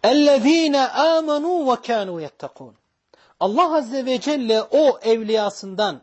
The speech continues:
yani evliya Allah diyor ya, onlara bir korku yok. Onlar üzülmeyeceklerdir de, ondan sonra o evliyaullah'ın vasfını sayıyor Allah Azze ve Celle.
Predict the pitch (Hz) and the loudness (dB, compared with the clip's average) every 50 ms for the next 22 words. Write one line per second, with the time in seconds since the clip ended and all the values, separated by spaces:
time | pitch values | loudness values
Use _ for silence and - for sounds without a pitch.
0 | _ _ _ 165 180 170 170 170 - - 202 220 208 208 202 208 220 240 254 247 | _ _ _ -8 -6 -6 -6 -8 -8 -4 -2 -2 -2 -2 -2 -2 0 0 0 0
1 | - - 226 220 226 233 226 185 - 180 240 339 370 330 233 180 147 123 - _ | 0 -4 -6 -4 -2 -2 -2 -2 -4 -6 -4 -2 -2 0 -2 -2 -4 -6 -8 _
2 | _ _ _ _ _ _ _ 202 190 190 190 190 208 208 190 208 196 - - - | _ _ _ _ _ _ _ -14 -10 -8 -6 -4 -2 -2 -2 -4 -8 -8 -6 -4
3 | 202 196 196 - 104 107 277 269 - - - _ _ _ - - _ - 202 214 | -4 -4 -4 -4 -4 0 2 2 0 0 -6 _ _ _ -20 -18 _ -2 -2 0
4 | 226 262 254 254 247 262 214 208 320 339 302 254 240 226 196 185 202 190 - 196 | 2 0 -2 -2 -4 -4 0 2 2 2 2 0 -2 -2 0 0 -2 -2 -4 -6
5 | 190 180 165 160 170 170 160 151 208 226 285 320 339 - _ _ _ _ _ _ | -8 -8 -8 -8 -8 -8 -4 -2 0 0 0 0 -4 -6 _ _ _ _ _ _
6 | _ _ _ _ - 220 247 247 240 302 349 349 - - 294 262 247 240 233 - | _ _ _ _ 0 2 2 4 4 4 2 2 0 -2 -2 -2 0 -2 -2 2
7 | - 370 370 - - 262 262 254 240 226 247 254 285 311 302 - 269 254 254 254 | 2 2 2 2 0 0 0 0 -2 -4 -2 0 0 0 0 -2 -4 -2 0 2
8 | 254 247 254 330 320 277 240 233 226 - - 254 339 370 - - 277 240 202 196 | 2 2 2 -2 -4 -2 -2 -2 -2 -2 -6 -8 -8 -8 -6 -4 -4 -2 -2 -2
9 | 190 185 165 160 156 151 147 131 - 139 127 127 127 135 - - _ | -2 -4 -4 -4 -4 -6 -6 -8 -10 -14 -18 -18 -18 -20 -20 -20 _